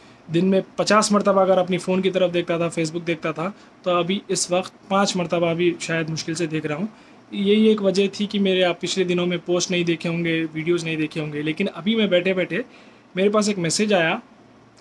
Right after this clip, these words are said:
और वो ये कहता है कि भाई, "Teaching Islamophobia, Telangana textbooks shows image of terrorist holding a Quran।" मैं जब dig down करा तो ये देखा कि इसके अंदर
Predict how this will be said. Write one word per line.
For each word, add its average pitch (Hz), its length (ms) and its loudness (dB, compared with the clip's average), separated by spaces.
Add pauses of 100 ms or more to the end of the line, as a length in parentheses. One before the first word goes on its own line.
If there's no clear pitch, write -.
(340)
और 185 340 6
वो 190 320 4
ये 196 180 4
कहता 196 280 2
है 185 80 4
कि 185 100 -4
भाई, 202 120 2
"Teaching 202 480 0
Islamophobia, 190 680 0
Telangana 175 460 -2
textbooks 180 540 -4
shows 180 440 -2
image 190 200 2
of 202 100 0 (140)
terrorist 175 380 0
holding 165 340 0
a 196 100 0 (120)
Quran।" 160 160 2 (680)
मैं 208 160 0
जब 220 180 2
dig 180 160 0
down 233 200 4
करा 175 220 2
तो 214 160 -2
ये 208 160 2
देखा 185 280 2
कि 214 340 -2 (320)
इसके 220 260 0
अंदर 208 480 4